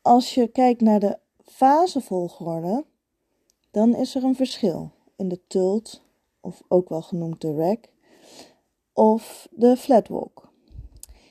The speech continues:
Bij de fasevolgorde van een tult is er altijd één of twee benen die aan de grond zijn. De fasevolgorde van een flatwalk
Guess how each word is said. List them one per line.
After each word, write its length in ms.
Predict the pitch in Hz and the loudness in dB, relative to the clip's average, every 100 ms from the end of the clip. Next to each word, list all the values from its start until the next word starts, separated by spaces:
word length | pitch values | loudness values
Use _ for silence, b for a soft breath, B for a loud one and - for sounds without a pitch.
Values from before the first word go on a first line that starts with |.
| b b b | b b b
Bij 200 | - 233 | -2 0
de 100 | 233 | 2
fasevolgorde 1080 | 233 - 285 359 359 277 262 247 247 226 202 | 0 2 4 4 0 0 2 2 0 -2 -2
van 260 | 190 202 190 | -6 -8 -6
een 220 | 185 202 | -6 -8
tult 560 | - 240 165 202 - _ _ _ _ _ _ _ _ _ | -2 0 0 -4 -10 _ _ _ _ _ _ _ _ _
is 180 | 220 208 | -10 -6
er 100 | 202 | -6
altijd 640 | - 247 285 - 214 214 _ _ | 2 2 2 -2 -4 -4 _ _
één 380 | - 220 262 359 _ _ _ _ _ _ _ _ _ | -4 -2 -2 -4 _ _ _ _ _ _ _ _ _
of 160 | - 170 | -8 -8
twee 340 | - 233 240 | -2 2 2
benen 500 | 214 202 208 202 254 _ _ | 2 0 0 0 -2 _ _
die 180 | - 208 | -10 -4
aan 140 | 202 208 | 0 0
de 60 | |
grond 500 | 208 - 165 - - _ - | -2 -8 -12 -14 -20 _ -18
zijn. 440 | - 151 147 151 _ _ - _ _ _ _ b b b b - | -12 -12 -12 -14 _ _ -20 _ _ _ _ b b b b -16
De 100 | 170 | -14
fasevolgorde 1120 | - 147 165 190 208 208 202 - 208 214 254 _ | -2 0 2 0 -2 -2 -2 0 0 0 -2 _
van 160 | 220 | -2
een 100 | 214 | 0
flatwalk 760 | 226 - 302 302 147 180 233 _ | 0 0 0 0 -6 -4 -6 _